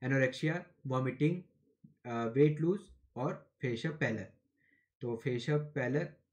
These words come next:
भी इसके अंदर देखा जाएगा, ये आप note करके लिखिएगा। मैं आखिरी में निमोनिक एक मैं दूंगा, उस निमोनिक के अंदर फेशिया pallor भी word आएगा। तो especially around the mouth, अ, सर्कम ओरल pallor कहा जाता है उसको, क्योंकि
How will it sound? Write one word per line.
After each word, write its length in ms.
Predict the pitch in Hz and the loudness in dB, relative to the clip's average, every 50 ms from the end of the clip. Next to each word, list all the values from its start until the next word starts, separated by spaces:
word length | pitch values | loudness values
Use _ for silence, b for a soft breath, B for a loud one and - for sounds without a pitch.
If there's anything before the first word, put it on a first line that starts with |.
| - | -8
भी 120 | 139 139 139 | -4 -2 -2
इसके 180 | 135 - 151 | -2 -2 -2
अंदर 120 | 143 139 135 | -2 -2 -2
देखा 200 | 123 123 147 143 | -2 0 0 2
जाएगा, 400 | 151 151 147 147 170 196 - B B B B B - | 4 4 4 4 4 2 -2 B B B B B -6
ये 240 | 127 123 127 135 139 | 0 2 2 4 4
आप 200 | 139 135 135 139 143 | 2 0 0 0 -2
note 180 | 135 139 147 | -2 0 0
करके 180 | 151 151 147 151 | 0 0 2 2
लिखिएगा। 320 | 135 123 131 143 151 175 | 0 0 0 0 0 2
मैं 280 | 175 160 147 143 139 131 - - | 2 2 0 0 -2 -4 -6 -6
आखिरी 340 | 113 117 117 - 151 147 | -6 -6 -2 2 2 2
में 80 | 156 156 | 4 2
निमोनिक 520 | 143 131 127 127 123 127 143 156 151 147 | 2 0 0 -2 -2 0 0 0 0 0
एक 160 | 139 143 143 139 | 0 0 0 0
मैं 160 | 143 131 127 | -2 -2 -2
दूंगा, 220 | 127 127 147 175 | -2 -2 -2 -2
उस 180 | 170 160 156 - | -2 -2 -4 -4
निमोनिक 360 | 131 123 120 123 135 147 147 | -6 -4 -4 -2 -2 -2 -2
के 60 | 143 | -2
अंदर 140 | 135 139 - | -4 -4 -4
फेशिया 320 | - 139 123 113 - 135 | -4 -4 -4 -4 -4 -4
pallor 260 | 135 - 117 123 127 123 | -4 -4 -4 -4 -6 -6
भी 120 | 117 127 | -6 -6
word 220 | 120 127 170 180 - | -4 -4 -4 -4 -4
आएगा। 440 | 127 113 110 107 107 - - - B B B B B B B B | -6 -6 -6 -6 -8 -10 -14 -16 B B B B B B B B
तो 80 | - 135 | -2 -2
especially 500 | 127 - - 147 135 131 - 165 180 170 | -2 2 2 2 4 4 4 2 4 4
around 320 | 151 147 147 156 160 160 | 6 4 4 4 2 2
the 100 | 160 151 139 | 2 2 2
mouth, 220 | 123 139 202 220 - - _ _ _ _ _ b b b b b b b b b _ _ _ _ - | 2 2 0 -2 -4 -10 _ _ _ _ _ b b b b b b b b b _ _ _ _ -10
अ, 280 | 117 117 113 113 117 | -6 -4 -2 -2 -2
सर्कम 480 | 113 - - 135 135 135 - 170 180 160 | -2 0 2 2 2 2 2 2 4 4
ओरल 160 | 147 143 156 | 4 4 2
pallor 540 | 117 - - 127 123 123 143 160 170 - - - _ | 2 0 0 2 2 2 2 0 -2 -4 -10 -10 _
कहा 180 | - 127 127 131 | -6 -2 0 2
जाता 220 | 143 143 - 160 | 2 2 2 2
है 60 | 151 147 | 2 2
उसको, 180 | 151 - - | 2 0 -2
क्योंकि 540 | - - 147 - 151 151 147 147 - - - | -2 -2 0 2 4 4 4 4 0 -6 -14